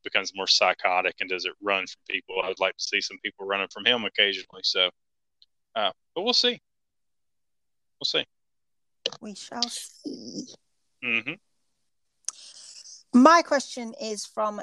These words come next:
Speaker 2: Ted the Hillbilly Heel.
Speaker 1: What's up, Ted?
Speaker 2: He says, "Wyndham Rotunda, A K A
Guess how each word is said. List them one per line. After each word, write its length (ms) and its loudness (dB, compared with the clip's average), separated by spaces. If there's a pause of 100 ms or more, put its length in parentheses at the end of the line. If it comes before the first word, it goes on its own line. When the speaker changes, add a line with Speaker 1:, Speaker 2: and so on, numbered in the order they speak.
(140)
Speaker 2:
Ted 300 -8 (160)
the 100 -6
Hillbilly 720 -6
Heel. 520 -4 (800)
Speaker 1:
What's 140 -12
up, 160 -6
Ted? 300 -2 (1800)
Speaker 2:
He 200 -2
says, 720 0 (180)
"Wyndham 840 -4 (260)
Rotunda, 600 2
A 140 4
K 80 -10 (160)
A 40 -10